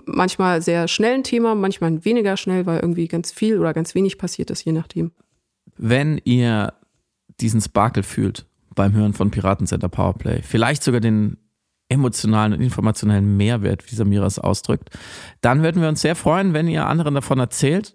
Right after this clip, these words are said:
Speaker 2: denn davon lebt so ein sogenannter Podcast auch, weil ihr wisst, wir machen ja jetzt hier irgendwie kein Marketing oder so, aber wir freuen uns immer, wenn ihr uns empfehlt auf Social Media oder auch so, oder wenn ihr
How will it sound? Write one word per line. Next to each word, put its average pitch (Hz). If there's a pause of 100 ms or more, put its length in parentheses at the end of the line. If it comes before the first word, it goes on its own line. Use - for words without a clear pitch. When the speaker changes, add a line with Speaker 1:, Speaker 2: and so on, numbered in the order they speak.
(140)
Speaker 2:
denn 147
davon 113
lebt -
so 107
ein 104
sogenannter 98
Podcast -
auch, 139 (100)
weil 101 (160)
ihr 101
wisst, 107
wir 101
machen 101
ja 101
jetzt -
hier 107
irgendwie 101
kein 101
Marketing 98
oder 98
so, 110 (520)
aber 110
wir 110
freuen 214
uns 196
immer, 151
wenn 131
ihr 123 (180)
uns 110
empfehlt 165
auf 123
Social 113
Media 135
oder 107
auch 101
so, 151 (480)
oder 170
wenn 175
ihr 165